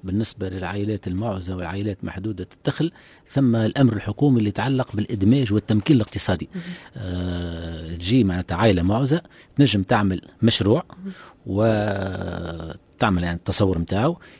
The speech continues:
Speaker 1: يتعدى على لجنة، آه، صلب، آه، الإدارة الجهوية للشؤون الاجتماعية، يقع دراسته ويتعطى لها قرض، وتقعد يعني لمدة سنة ما، ما ت-، ما تنق-، ما تقصش عليها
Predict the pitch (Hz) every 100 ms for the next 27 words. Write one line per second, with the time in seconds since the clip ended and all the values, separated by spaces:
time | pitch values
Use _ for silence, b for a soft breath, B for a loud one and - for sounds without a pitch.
0 | - 104 156 113 98 98 104 107 98 92
1 | - - _ _ - 92 101 87 90 76
2 | 87 - 113 90 87 87 82 80 80 78
3 | 78 - 90 90 92 90 90 95 92 87
4 | - 87 - 90 90 143 - 156 - 104
5 | 98 104 143 - 185 B B - 135 135
6 | 135 - 104 170 156 101 - 131 190 -
7 | _ B B B - 98 170 - 113 101
8 | 113 104 98 98 95 98 107 98 - 110
9 | 117 92 - _ - 98 101 98 95 92
10 | 98 90 90 - 101 82 82 - - 92
11 | - 151 - 98 - 98 110 87